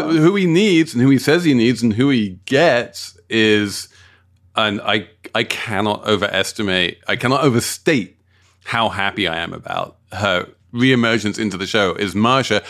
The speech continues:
Like, she was missing for most of season two, and boy, is she back. And, I mean, she has found him at his moment of maximum weakness.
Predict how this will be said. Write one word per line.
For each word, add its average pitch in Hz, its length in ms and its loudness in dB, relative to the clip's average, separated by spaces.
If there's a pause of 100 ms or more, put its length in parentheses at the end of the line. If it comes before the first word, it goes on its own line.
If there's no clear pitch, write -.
(180)
Like, 127 300 -2 (140)
she 180 180 -2
was 214 200 0
missing 143 400 2
for 117 100 -2
most 113 260 0
of 107 120 -6
season 95 340 -2
two, 120 380 2 (440)
and 135 280 -2 (100)
boy, 139 300 4
is 104 240 2
she 107 240 -2
back. 95 340 -2
And, 104 200 -6
I 110 180 -2
mean, 110 260 0 (300)
she 160 440 2
has 151 220 -2
found 127 340 0
him 123 220 0
at 110 140 -8
his 110 260 -2
moment 117 460 2
of 87 100 -8
maximum 120 600 -2
weakness. 90 760 -4